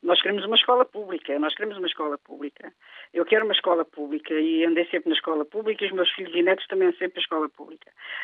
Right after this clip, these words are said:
Mas, mas queremos que essa escola pública seja de qualidade. E para ela ser de qualidade, os professores têm que estar motivados, têm que estar preparados, bem preparados.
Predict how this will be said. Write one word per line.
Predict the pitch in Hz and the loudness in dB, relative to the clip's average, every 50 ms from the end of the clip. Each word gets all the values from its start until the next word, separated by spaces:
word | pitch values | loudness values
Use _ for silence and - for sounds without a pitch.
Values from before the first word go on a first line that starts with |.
| - - | -4 0
Mas, | 175 175 185 175 160 - | 4 4 6 4 4 2
mas | 175 175 165 160 151 - - | 2 4 4 4 4 2 0
queremos | - 156 165 160 - | 0 0 0 0 0
que | - 180 | -2 -2
essa | 165 - | -2 -4
escola | - - - 180 180 | -4 0 2 2 2
pública | 175 - 185 190 202 208 - 202 - | 2 0 -2 -4 -4 -4 -6 -6 -4
seja | - 214 214 214 | -2 0 0 0
de | - | 0
qualidade. | - 226 226 233 220 190 175 160 147 - _ _ - - - - - - _ - | 0 0 2 4 6 6 6 6 6 2 _ _ -20 -20 -20 -20 -20 -20 _ -18
E | 156 | -10
para | - - 180 | 0 4 6
ela | 180 170 165 - | 6 6 6 4
ser | - 170 - | 0 -4 -4
de | - | -4
qualidade, | - 165 160 170 165 165 190 196 202 202 | -2 -2 0 2 4 4 4 4 4 2
os | - | -2
professores | - - - 202 196 190 - | -4 -2 0 0 0 0 0
têm | 190 190 | -2 -2
que | 180 | -2
estar | - - 196 202 202 196 202 - - - | 0 2 4 4 4 4 2 -2 -4 -6
motivados, | - 185 190 190 208 202 185 190 180 180 170 - - | -6 -6 -4 -2 -2 2 4 4 4 4 2 -2 -4
têm | - 175 | -4 -4
que | 160 - | -4 -2
estar | - 170 - | -2 -2 -2
preparados, | - - 135 - 185 175 165 165 156 165 | -4 -6 -8 -2 2 4 4 4 4 2
bem | 143 165 175 | 2 2 2
preparados. | 170 - 180 180 190 185 180 170 160 175 | 2 0 -2 0 2 2 2 2 0 -2